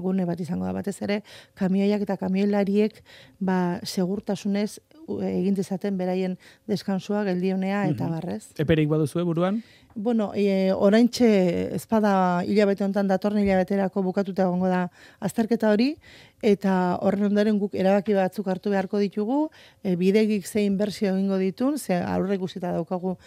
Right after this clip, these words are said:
Speaker 1: inbertsio batzuk egingo ditula bi-, bidegik, eta, e, konkursora, lehiaketara ze lizitazio aterako dugun, ez? Hori,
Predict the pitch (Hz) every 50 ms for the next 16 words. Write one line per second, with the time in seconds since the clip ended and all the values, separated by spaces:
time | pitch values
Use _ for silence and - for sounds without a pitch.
0 | - - - _ - 190 196 196 - - 208 190 185 - - 190 - 180 185 185
1 | 180 175 175 170 156 185 180 180 175 180 175 180 196 - 220 185 185 185 196 208
2 | 214 240 262 262 - - - - - - - - 214 185 - 226 240 254 254 _
3 | - 185 180 175 185 190 208 247 247 - _ - 190 185 180 - 220 214 - 220
4 | 208 208 214 202 190 196 196 185 202 - 196 196 202 208 226 226 - - - -
5 | _ _ _ - - - 208 202 190 190 - - 190 - 196 180 - - 202 190
6 | 190 - 190 196 190 - 185 180 175 175 170 175 175 202 247 262 - - - -
7 | - - - _ _ - 240 233 240 269 277 285